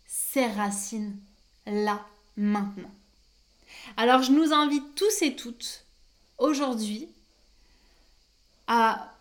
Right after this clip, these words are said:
prendre la richesse de ce qui se présente aujourd'hui, que ce soit dans une balade, que ce soit dans une discussion, que ce soit dans une lecture,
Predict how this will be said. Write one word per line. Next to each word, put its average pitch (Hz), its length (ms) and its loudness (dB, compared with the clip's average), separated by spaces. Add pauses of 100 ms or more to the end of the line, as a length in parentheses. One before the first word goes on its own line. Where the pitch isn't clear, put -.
prendre 311 320 -2
la 247 100 2
richesse 262 420 -4
de 220 80 -8
ce 202 100 -10
qui 214 100 -10
se - 60 -8
présente 240 400 -6
aujourd'hui, 240 680 -8 (400)
que 247 100 -8
ce 254 140 -4
soit 254 160 -2
dans 240 160 -4
une 233 200 -2
balade, 202 480 -4
que 226 100 -10
ce 233 140 -6
soit 247 160 -2
dans 240 140 -4
une 226 240 -2
discussion, 220 640 -8 (580)
que 262 120 -2
ce 262 200 -2
soit 262 480 0
dans 240 160 -2
une 233 260 0
lecture, 208 680 -8